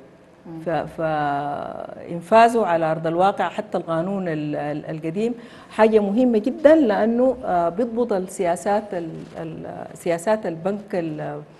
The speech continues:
Speaker 2: ال-، المركزي وكثير من القضايا التفصيلية. لكن ده ما بيمنع إنه، آه، يجب أن ي-، أن يفرد مؤتمر خاص بالقضايا الاقتصادية عشان آه، يعني الناس تكون مستعدة بالحلول.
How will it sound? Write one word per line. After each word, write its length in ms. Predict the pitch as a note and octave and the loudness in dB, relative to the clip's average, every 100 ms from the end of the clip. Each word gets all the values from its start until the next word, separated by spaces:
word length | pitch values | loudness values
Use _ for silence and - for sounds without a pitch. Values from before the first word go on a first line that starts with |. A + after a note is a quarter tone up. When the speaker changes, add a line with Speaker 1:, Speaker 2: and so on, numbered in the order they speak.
| - - - | -20 -20 -10
Speaker 2:
ال-، 220 | F3+ E3+ | -6 -4
المركزي 680 | D#3 D3 E3 F#3 F3+ E3+ E3 | -4 -4 -4 -6 -6 -4 -4
وكثير 420 | E3 G3+ C#4+ C#4 | -2 -2 0 0
من 200 | B3+ B3 | 0 -2
القضايا 580 | A3 F3+ - E3 F#3 G3+ | -2 -4 -4 -2 0 0
التفصيلية. 640 | G3 E3+ D#3+ D#3+ D3+ D3 C#3+ - - - - - | 0 -8 -10 -8 -6 -6 -8 -16 -20 -20 -18 -4
لكن 300 | G3 G#3 D4 | -2 0 2
ده 80 | D4 | 4
ما 140 | D#4 | 4
بيمنع 400 | D#4 C#4+ C4 G#3 | 4 2 2 2
إنه، 460 | B3 B3+ C4+ D4 - - | 0 0 0 0 -4 -4
آه، 160 | F#3 F3 | 0 2
يجب 300 | G3 B3+ B3 - | 2 2 -2 -6
أن 120 | F3+ F3+ | -8 -6
ي-، 100 | E3+ | -8
أن 640 | - E3 E3 D#3+ D#3+ D#3 | -6 -6 -4 -6 -6 -4
يفرد 500 | F#3 A#3 - A3+ A#3 A3+ - - | -4 -4 -2 0 0 -2 -14 -10
مؤتمر 500 | E3 D#3+ A3 G#3+ E3+ | -10 -2 0 0 -2
خاص 540 | - G3 A3 A#3 - E3+ | -4 0 0 -2 -10 -10
بالقضايا 640 | E3 D#3 D#3 E3 G3 G3+ | -8 -8 -8 -4 0 0
الاقتصادية 680 | F3+ - D#3+ D#3+ E3 F3+ B3+ | -2 -6 -12 -10 -8 -4 -4
عشان 540 | G3 - D#3+ D#3 D3+ D3+ - - - - - | -4 -6 -6 -6 -8 -12 -16 -20 -20 -18 -10
آه، 580 | D#3+ D3+ D3 C#3 C#3+ - - - | -4 -2 -2 -4 -6 -10 -14 -12
يعني 520 | - E2+ E3 E3 D#3 | -10 -8 -4 -4 -4
الناس 220 | F#3 G#3+ | -2 -2
تكون 280 | G#3+ G#3 G#3+ | -2 0 0
مستعدة 680 | G#3 E3+ - E3 G3 F#3 A3 A3+ - | 0 -4 -2 -2 0 2 2 0 -8
بالحلول. 420 | D#3 D#3 D#3+ D#3+ | -10 -8 -8 -8